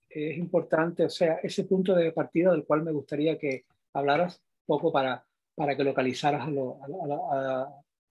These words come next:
a los lectores sobre esa hipótesis o punto de, de partida. Y también quería un poco acotar a esto la idea de la,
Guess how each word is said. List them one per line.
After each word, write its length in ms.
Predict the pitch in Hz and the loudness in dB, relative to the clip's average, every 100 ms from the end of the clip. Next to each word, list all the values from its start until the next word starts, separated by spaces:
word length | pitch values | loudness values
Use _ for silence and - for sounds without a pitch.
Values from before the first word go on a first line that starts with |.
| - | -12
a 40 | 151 | -8
los 140 | 143 | -6
lectores 460 | 139 127 147 147 156 | -4 -2 2 2 0
sobre 300 | - 139 143 | -2 -4 -4
esa 420 | 143 170 143 139 _ _ _ _ _ | -4 -2 -2 -4 _ _ _ _ _
hipótesis 520 | 160 175 175 175 147 | 0 2 2 0 -4
o 80 | 135 | -4
punto 360 | - 156 165 156 | 0 2 4 4
de, 340 | 143 139 170 - | 4 2 0 -6
de 200 | 143 147 | -2 0
partida. 500 | - - 170 175 180 - - _ _ _ _ | 0 2 2 2 0 -8 -20 _ _ _ _
Y 120 | - 202 | 0 4
también 380 | 196 185 196 | 6 8 6
quería 360 | 214 220 208 208 | 8 8 10 8
un 160 | 202 180 | 8 6
poco 460 | 190 190 190 - _ _ _ _ _ _ | 4 6 4 2 _ _ _ _ _ _
acotar 540 | - 160 147 165 180 185 | -6 -6 -4 0 2 4
a 140 | 170 | 4
esto 240 | 180 180 202 | 2 0 -2
la 100 | 160 | 0
idea 340 | 147 151 165 | 2 4 4
de 100 | 165 | 4
la, 280 | 151 139 135 | 2 0 -4